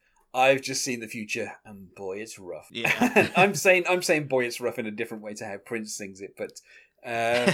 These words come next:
Speaker 1: you know,
Speaker 2: <laughs>
Speaker 1: uh, the idea of, like, yellow smiley maybe being the Joker,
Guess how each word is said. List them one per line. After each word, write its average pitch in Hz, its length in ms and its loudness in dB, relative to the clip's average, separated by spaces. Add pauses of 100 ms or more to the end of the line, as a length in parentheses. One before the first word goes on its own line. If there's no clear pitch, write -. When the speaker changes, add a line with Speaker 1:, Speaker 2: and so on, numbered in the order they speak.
Speaker 1:
you 165 120 6
know, 131 180 8 (180)
Speaker 2:
<laughs> - 180 -4
Speaker 1:
uh, 160 60 6
the 180 180 8
idea 202 380 12
of, 208 160 10
like, 170 240 10
yellow 156 300 6
smiley 131 500 2
maybe 135 300 -2
being 127 240 0
the 113 80 -2
Joker, 104 540 -2